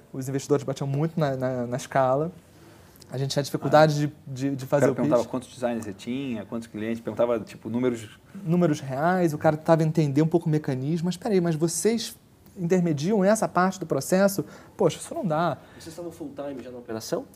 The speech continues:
Speaker 3: Os
Speaker 1: Full
Speaker 3: dois?
Speaker 1: time na operação, os dois. Eu, eu saí um pouco antes, é, e, mas quando o site entrou no ar, o Davi já tinha pedido demissão e tal. E a gente tava super bem nos nossos empregos, a gente tava super confortável,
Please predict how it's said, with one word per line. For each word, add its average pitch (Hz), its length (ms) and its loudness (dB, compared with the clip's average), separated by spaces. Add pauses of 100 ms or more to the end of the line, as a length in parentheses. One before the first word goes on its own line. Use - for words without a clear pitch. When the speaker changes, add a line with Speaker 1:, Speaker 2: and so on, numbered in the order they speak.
(100)
Speaker 3:
Os 113 80 -10
Speaker 1:
Full 170 100 4
Speaker 3:
dois? 165 100 8
Speaker 1:
time 165 100 6
na 165 60 2
operação, 156 400 0
os 120 80 -10
dois. - 360 -10 (540)
Eu, 156 200 8
eu 160 200 6
saí 165 240 4
um 160 60 2
pouco 170 340 4
antes, 208 720 0 (500)
é, 151 360 6 (440)
e, 139 240 -4
mas 139 200 0
quando 170 320 6
o 156 40 6
site 165 320 4
entrou 160 240 2
no 160 120 6
ar, 190 400 2
o 160 80 -6
Davi 139 260 4
já 185 100 4
tinha 180 200 -4
pedido 151 480 -2
demissão 131 400 -8
e 151 40 -10
tal. 127 120 -4
E - 20 0
a - 20 0
gente 220 140 -2
tava 208 160 2
super 165 320 0
bem 143 160 0
nos 147 80 -4
nossos 147 240 -4
empregos, 131 400 -2
a 139 60 -8
gente 135 80 -16
tava 135 160 -6
super - 180 -10
confortável, 151 600 -2